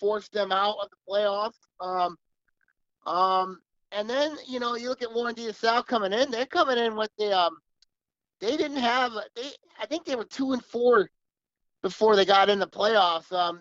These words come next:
they knocked off, um, they had a nice win against Orchard Lake Saint Mary's, winning twenty-one thirteen. Um, but their losses were, um, but their losses, um, they lost to Birmingham, my brother Rice, twenty-seven twenty-five.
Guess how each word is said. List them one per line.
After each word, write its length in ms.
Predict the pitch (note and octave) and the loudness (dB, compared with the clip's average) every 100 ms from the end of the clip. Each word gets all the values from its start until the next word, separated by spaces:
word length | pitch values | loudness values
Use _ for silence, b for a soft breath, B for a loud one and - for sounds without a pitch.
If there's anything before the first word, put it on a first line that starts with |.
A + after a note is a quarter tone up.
| - | -10
they 160 | G3+ G3 | -10 -6
knocked 400 | G#3+ B3 - A3+ | -4 -4 -4 -2
off, 280 | G#3+ G#3+ - | 0 -2 -2
um, 340 | G3+ F3+ E3 - _ _ _ _ _ _ - | -2 0 -2 -10 _ _ _ _ _ _ -10
they 80 | G3+ | -6
had 180 | A3+ A#3+ | -4 -4
a 40 | |
nice 320 | A3 A3+ A#3 | -4 -6 -6
win 140 | A#3 A#3+ | -8 -8
against 240 | A3+ - | -10 -12
Orchard 260 | G3+ G#3+ - | -10 -10 -8
Lake 160 | G#3+ G#3 | -8 -6
Saint 220 | A3 G3+ | -6 -6
Mary's, 380 | G3 G3+ G#3 F#3+ | -2 -2 -2 -4
winning 220 | F#3 G3 | -4 -4
twenty-one 480 | G3 G#3 G3 G3 G3 | -4 -6 -4 -4 -4
thirteen. 680 | G3 G3 F#3 - G3+ G3+ F#3+ _ _ _ - | 0 0 0 -8 -6 -6 -8 _ _ _ -2
Um, 600 | E3+ F3+ F3 F3 E3+ D#3 _ _ _ _ - | 0 2 2 2 0 -6 _ _ _ _ -2
but 160 | G#3 - | 0 0
their 160 | A3+ G3 | -2 -2
losses 760 | F#3+ G3+ A#3+ D#4+ A#3+ G3+ F3 - _ _ F3+ | -2 0 0 -2 -4 -6 -6 -16 _ _ -6
were, 240 | G3+ G3+ | -2 0
um, 320 | G3 F#3 E3+ D3 _ _ _ _ - | 2 0 -2 -14 _ _ _ _ -8
but 180 | F#3+ - | -8 -6
their 160 | G3 | -8
losses, 840 | E3+ F#3 G#3 A3+ - A3 F#3 - - E3+ | -6 -4 -4 -6 -10 -14 -14 -20 -8 2
um, 560 | F3 F3 F3 E3+ D#3+ _ _ _ - | 6 8 6 4 -2 _ _ _ -6
they 140 | F#3+ | -4
lost 380 | F#3+ G3+ G3+ - | -2 -2 -2 -4
to 80 | F#3+ | -4
Birmingham, 640 | G3 G#3 G#3 G#3 G3+ G3 | -2 -2 -4 -2 0 0
my 100 | F#3 | -4
brother 360 | F3+ G3 G3 F#3 | -4 -2 -2 -2
Rice, 240 | F#3 F#3+ | -6 -8
twenty-seven 440 | - G3+ F#3+ F#3+ F#3+ | -12 -14 -8 -8 -8
twenty-five. 600 | G3 F#3 - F3+ F3 | -8 -8 -2 0 0